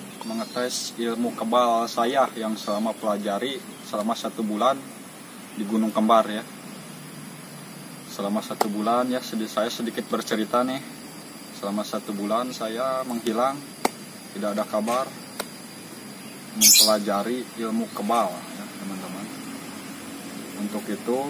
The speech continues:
setelah satu bulan, saya sudah merasa berhasil, mungkin ya, nggak tahu juga. Untuk itu, saya ingin mengetes ilmu kekebalan saya kepada burung lovebird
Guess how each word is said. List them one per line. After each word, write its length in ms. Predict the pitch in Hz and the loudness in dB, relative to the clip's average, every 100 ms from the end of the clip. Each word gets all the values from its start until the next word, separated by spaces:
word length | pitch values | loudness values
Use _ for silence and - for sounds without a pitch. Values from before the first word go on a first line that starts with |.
| 147 | -4
setelah 320 | - - 110 | -8 0 0
satu 320 | 110 - 110 101 | 2 -2 -4 -2
bulan, 400 | 104 107 131 143 143 - - - - - - | 0 2 2 0 -6 -10 -12 -12 -12 -10 -4
saya 160 | 104 | -4
sudah 240 | 110 110 107 113 | -2 -2 -2 0
merasa 320 | 104 107 101 | -2 0 -2
berhasil, 560 | 104 104 - 123 127 127 127 - - - - - - - - 104 | 0 -2 -2 -2 -2 -2 -6 -8 -8 -8 -8 -8 -6 -2 -2 0
mungkin 480 | 104 - 120 113 117 | 0 2 2 2 -4
ya, 40 | - - - - | -8 -10 -8 -8
nggak 140 | 92 | -6
tahu 160 | - 190 - | -4 -2 -2
juga. 320 | - 107 - - - - - - 104 | 0 2 4 6 4 2 -2 0 0
Untuk 240 | 101 104 101 | 0 -2 -2
itu, 240 | 98 120 120 | 0 0 2
saya 240 | 113 113 | 2 2
ingin 240 | 117 120 120 | 2 4 4
mengetes 880 | 117 120 - 147 - - - - - | 4 2 2 2 4 2 0 -2 -2
ilmu 320 | 113 120 117 | 0 2 2
kekebalan 560 | 113 107 110 110 110 113 | -2 -2 4 6 6 4
saya 400 | - 104 120 131 135 - - - - - - - - | 2 2 2 2 -2 -2 -2 -2 -2 -4 -10 -12 -10
kepada 480 | - 107 107 120 - | 0 4 6 4 4
burung 400 | 113 120 117 120 | 4 4 4 4
lovebird 480 | 123 - 135 127 | 4 2 0 0